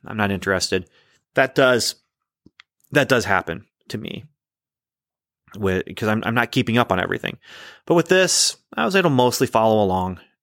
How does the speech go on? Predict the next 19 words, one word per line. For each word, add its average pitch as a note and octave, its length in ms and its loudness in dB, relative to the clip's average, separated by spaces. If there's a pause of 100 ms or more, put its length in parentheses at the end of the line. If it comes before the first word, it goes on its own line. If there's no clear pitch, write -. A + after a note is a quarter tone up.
(100)
and F#2 540 -2 (1200)
appreciate A2 720 0 (280)
things. G2+ 560 0
And A2 140 0
then G#2 80 0
the G2+ 80 0
Coulson F#2+ 360 -2
stuff F2 340 -2
was, E2+ 380 -6 (600)
that's - 260 0 (120)
really C#3 200 4
the A2 80 4
only G#2 140 2
reason F#2 220 0
I F2+ 40 -2
bought E2+ 200 -2
this - 120 -10
whole - 100 -4
thing, - 300 -6